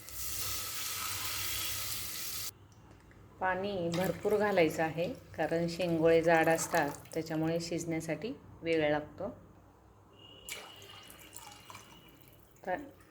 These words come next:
इथे सहा जणांसाठी मी हे शेंगोळे बनवणार आहे. तर आता एवढं यामध्ये मी पाणी घातलेलं आहे. गॅस हा बारीक ठेवायचा आहे.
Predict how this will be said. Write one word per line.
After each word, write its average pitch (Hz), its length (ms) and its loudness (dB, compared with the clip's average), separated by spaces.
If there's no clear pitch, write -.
इथे 196 540 2
सहा 190 360 2
जणांसाठी 180 640 0
मी 175 160 0
हे 170 180 0
शेंगोळे 170 500 6
बनवणार 170 480 4
आहे. 160 320 4
तर 165 100 -4
आता 165 240 0
एवढं 170 340 4
यामध्ये 170 460 2
मी 170 120 4
पाणी 170 320 2
घातलेलं 170 460 2
आहे. 160 280 0
गॅस 156 300 2
हा 165 80 -2
बारीक 165 400 0
ठेवायचा 165 440 2
आहे. 160 280 -6